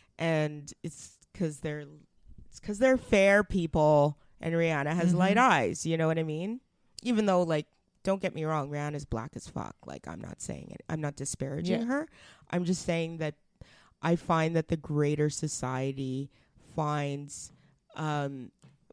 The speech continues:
Speaker 1: women of color, especially, sexier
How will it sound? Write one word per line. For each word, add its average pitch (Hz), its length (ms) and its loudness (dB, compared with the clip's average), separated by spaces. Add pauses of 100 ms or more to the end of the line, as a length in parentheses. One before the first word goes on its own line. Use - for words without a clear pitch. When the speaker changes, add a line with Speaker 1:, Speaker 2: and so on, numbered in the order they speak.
(560)
Speaker 1:
women 170 360 0
of 156 120 -6
color, 151 720 -4
especially, 139 840 -4 (380)
sexier 196 1120 0